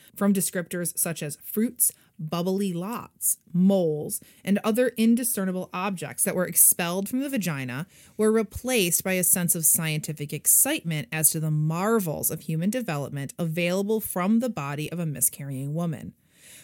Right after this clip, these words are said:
For physicians interested in adding to the study of fetal and human development and increasing their own professional expertise,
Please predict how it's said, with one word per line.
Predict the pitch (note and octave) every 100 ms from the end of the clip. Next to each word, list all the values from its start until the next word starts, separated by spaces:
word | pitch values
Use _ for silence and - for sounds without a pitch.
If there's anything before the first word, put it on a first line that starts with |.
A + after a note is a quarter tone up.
| -
For | A#3+
physicians | A#3 A3+ C#4+ D4 F#4+ F#4
interested | A3 A3 - G3+ G#3 G#3+
in | F#3+ F3 -
adding | E3 F3+ A3+
to | A#3
the | B3
study | A#3+ E3+ E3 F3
of |
fetal | E3 - F3 F3 F#3
and | G#3
human | E3 E3 D3+
development | D#3+ F3 G#3 A3+ D3+ C#3+ F#3 -
and | E3+ E3 D#3+ -
increasing | F#3 F3 - G3+ F#3+ F#3
their | E3+ E3+
own | D#3 D#3+
professional | D#3 E3 D3 C#3 - C#3
expertise, | C3+ - C3 - - C4 E3+ D3